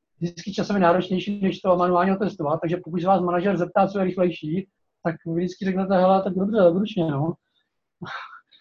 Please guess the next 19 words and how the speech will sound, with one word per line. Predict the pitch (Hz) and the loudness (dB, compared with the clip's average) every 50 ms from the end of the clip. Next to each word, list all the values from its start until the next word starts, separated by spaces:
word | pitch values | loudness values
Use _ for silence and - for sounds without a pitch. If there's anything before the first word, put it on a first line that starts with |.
| _ _ | _ _
Výsledkem | 165 170 165 208 196 208 214 202 | -2 0 2 2 2 4 6 6
bude, | 190 208 202 | 6 6 6
že | 208 202 | 6 6
nikdy | 196 196 202 | 6 8 8
automatizace | 190 185 190 190 190 180 175 190 185 185 220 | 6 6 6 4 2 2 2 0 0 2 2
nebude | 202 190 180 180 165 156 160 170 190 220 220 220 - _ | 4 4 6 6 6 6 8 8 8 8 6 4 0 _
a | 165 151 151 156 | 0 2 2 2
vytvoříte | 151 170 160 180 175 180 180 - 202 175 | 2 0 -2 0 -2 -2 0 0 0 2
velký | 160 180 180 180 - 202 202 | 4 4 4 4 2 0 -2
technický | 202 - - 185 160 - - 185 180 | -2 -4 -4 -4 -4 -2 -2 -2 0
dluh | 156 160 165 170 | 2 2 2 2
na | 165 156 | 0 -2
tom | 156 165 165 | 0 -2 -2
projektu, | 156 160 160 151 156 147 - _ - 165 175 190 196 196 - _ _ _ _ _ _ _ | 0 0 0 0 0 -2 -6 _ -2 0 0 0 0 -4 -8 _ _ _ _ _ _ _
který | _ 175 165 170 170 170 | _ 2 4 4 6 6
ten | 196 196 196 190 | 4 4 4 4
projekt | 190 180 190 185 | 4 4 6 6
většinou | 180 170 165 - 196 196 180 | 4 4 4 2 2 4 6
zabije. | 165 151 139 147 147 127 117 - | 4 4 4 2 0 0 -2 -4